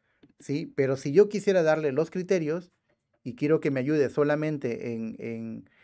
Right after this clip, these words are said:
en determinar cuáles son esto-, esas, esos niveles de logro, pues entonces yo le tengo que indicar acá cuáles son esos criterios.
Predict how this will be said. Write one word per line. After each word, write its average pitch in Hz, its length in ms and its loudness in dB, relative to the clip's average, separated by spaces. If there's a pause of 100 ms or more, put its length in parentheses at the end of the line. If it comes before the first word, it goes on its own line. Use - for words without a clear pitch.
(280)
en 117 200 -6
determinar 139 640 2
cuáles 143 280 2
son 147 180 -6
esto-, 143 260 -4
esas, 143 380 -6 (340)
esos 135 320 -6
niveles 143 680 0
de 135 640 0
logro, 156 520 2 (360)
pues 113 180 -4
entonces 127 320 -4
yo 131 140 0
le 131 120 -2
tengo 127 240 -4
que 123 100 -8
indicar 117 280 -4
acá 123 320 -6 (320)
cuáles 131 460 0
son 113 160 -8
esos 110 200 -12
criterios. 110 480 -16